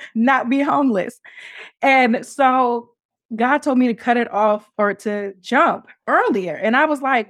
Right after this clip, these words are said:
"Well, that doesn't make sense." But when I thought about it, I'm like, "Well, if I was to leave when I was ready, then that would mean I did it in my own strength." So if God was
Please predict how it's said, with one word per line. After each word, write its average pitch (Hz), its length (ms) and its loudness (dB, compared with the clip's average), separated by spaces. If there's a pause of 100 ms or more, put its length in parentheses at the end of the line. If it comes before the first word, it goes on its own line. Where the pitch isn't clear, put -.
"Well, 240 540 -4
that 247 140 2
doesn't 254 300 0
make 185 200 -6
sense." 254 420 -2
But 202 360 0 (340)
when 226 140 2
I 208 80 4
thought 254 320 2
about 214 340 2
it, 196 80 -2
I'm 202 140 -2
like, 185 180 -8
"Well, 220 440 -2 (300)
if 220 180 0
I 233 140 2
was 285 180 -2
to 240 100 -6
leave 220 260 -2
when 196 120 -2
I 175 120 2
was 214 160 -4
ready, 240 520 -2
then 208 160 -4
that 202 180 2
would 202 140 -4
mean 196 260 -6
I 190 120 -2
did 185 260 -6
it 175 80 -8
in 170 120 -8
my 165 220 -6
own 156 160 -16
strength." - 400 -16 (320)
So 208 420 0
if 190 140 -10
God 214 200 2
was 240 120 -6